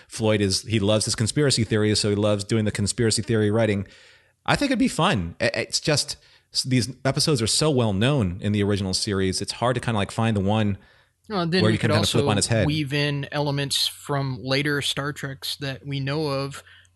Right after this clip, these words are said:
Speaker 2: into these episodes too. Like some of the stuff with, say, Section thirty-one, work that into the Enterprise incident where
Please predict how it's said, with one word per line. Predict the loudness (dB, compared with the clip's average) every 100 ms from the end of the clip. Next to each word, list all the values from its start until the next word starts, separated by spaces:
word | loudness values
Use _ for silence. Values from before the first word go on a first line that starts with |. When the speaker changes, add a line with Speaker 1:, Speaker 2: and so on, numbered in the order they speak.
| -2
Speaker 2:
into | 0 2 0
these | 0 -2
episodes | -4 -4 -4 -6 -8 -8
too. | -8 -8 -10
Like | -12 -14 -20 -20 -12
some | -4 -2
of | 0
the |
stuff | -2 -2 -4
with, | -4 -2
say, | 0 0 0 -2 -4
Section | 0 0 0 -6 -2
thirty-one, | 0 2 2 0 -2 -6 -18 -20 _
work | -2 0
that | 2 2
into | 2 0 -2
the | -2 -2 -2 -4
Enterprise | -2 -2 0 0 0
incident | -4 -2 -4 -4 -10 -14 -10
where | -6 -6 -6